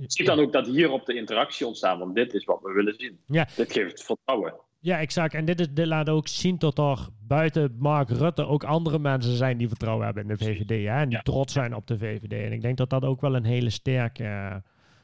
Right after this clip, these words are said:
Speaker 2: eh, sterke
Speaker 1: Ja.
Speaker 2: is die daarbij zit.
Speaker 1: Ja.
Speaker 2: Ja.
Speaker 1: En dit is natuurlijk ook een hele belangrijke boodschap op die manier voor, voor, voor bedrijven, maar ook voor de publieke sector.
Speaker 2: Mhm.
Speaker 1: Eh, het gaat niet alleen over de directeur of, of wat bedrijven heel vaak doen, dat logo van het bedrijf.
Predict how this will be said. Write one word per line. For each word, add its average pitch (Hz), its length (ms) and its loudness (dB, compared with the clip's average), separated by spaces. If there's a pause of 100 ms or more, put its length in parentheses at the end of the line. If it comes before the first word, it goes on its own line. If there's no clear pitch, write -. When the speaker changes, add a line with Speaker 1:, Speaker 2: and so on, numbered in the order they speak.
(140)
Speaker 2:
eh, 110 240 -4
sterke 113 440 -2
Speaker 1:
Ja. 113 60 -6
Speaker 2:
is 107 80 -6
die - 120 -8
daarbij 110 360 -2
zit. 98 300 -8 (480)
Speaker 1:
Ja. - 80 -8
Speaker 2:
Ja. 131 140 -8 (640)
Speaker 1:
En 107 100 -6
dit 127 140 2
is 131 80 0
natuurlijk 139 300 0
ook 131 80 0
een 127 140 0
hele 147 200 2
belangrijke 123 500 -2
boodschap 135 520 0
op 117 180 -4
die 127 180 -2
manier 120 380 0
voor, 104 360 2
voor, 104 400 2
voor 98 240 0
bedrijven, 123 640 0
maar 113 180 -2
ook 120 200 -2
voor 101 320 0
de 101 60 -14
publieke 107 460 -6
sector. - 540 -2 (180)
Speaker 2:
Mhm. 196 260 -2 (140)
Speaker 1:
Eh, 110 180 0 (260)
het - 140 -14
gaat 131 360 0
niet 139 160 0
alleen 110 280 0
over 101 180 -4
de 98 80 -4
directeur 98 800 2
of, - 300 -2
of - 240 -10
wat 101 300 -2
bedrijven 104 420 2
heel 110 140 6
vaak 104 220 0
doen, 107 180 0
dat 98 160 2
logo 127 360 2
van 107 140 -4
het 95 120 -8
bedrijf. 80 360 -6